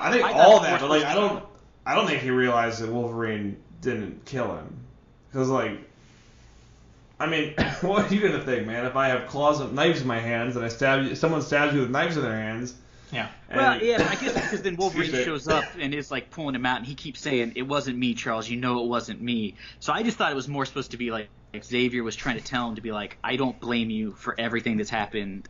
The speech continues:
Speaker 2: I know you were actually trying to protect me."
Speaker 3: It, it would be like if
Speaker 2: Even though it was, like, the most fucked up way you could do it,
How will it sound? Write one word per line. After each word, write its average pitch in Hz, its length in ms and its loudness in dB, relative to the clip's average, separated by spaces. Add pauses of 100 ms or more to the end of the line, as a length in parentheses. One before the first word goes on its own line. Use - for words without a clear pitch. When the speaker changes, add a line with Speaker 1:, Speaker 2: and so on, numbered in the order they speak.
Speaker 2:
I 117 140 -4
know 117 240 2
you 110 180 2
were 107 100 2
actually 107 340 -2
trying 117 540 0
to - 120 -14
protect - 500 -6
me." 214 140 -6 (320)
Speaker 3:
It, 196 160 -2
it 202 40 4
would 202 180 4
be 269 140 4
like 214 340 2
if 175 140 4
Speaker 2:
Even 151 220 4
though 147 200 4
it 143 40 0
was, 135 100 0
like, 143 120 0
the 151 80 -8
most 139 200 0
fucked 156 260 0
up - 120 -4
way 139 120 -2
you 139 160 -6
could 139 180 -8
do 226 280 0
it, 262 140 -2